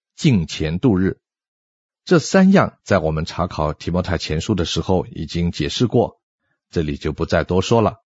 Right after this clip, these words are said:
简单的说，就是能够自我控制，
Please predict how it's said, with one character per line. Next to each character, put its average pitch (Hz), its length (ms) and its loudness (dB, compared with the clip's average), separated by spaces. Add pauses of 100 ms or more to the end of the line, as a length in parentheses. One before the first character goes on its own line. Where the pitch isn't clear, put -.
(520)
简 85 220 -2
单 123 160 2
的 104 80 2
说， 120 420 2
就 87 160 -4
是 82 160 -4
能 82 400 -2
够 131 260 4
自 - 260 0
我 82 220 2
控 131 440 2
制， - 300 0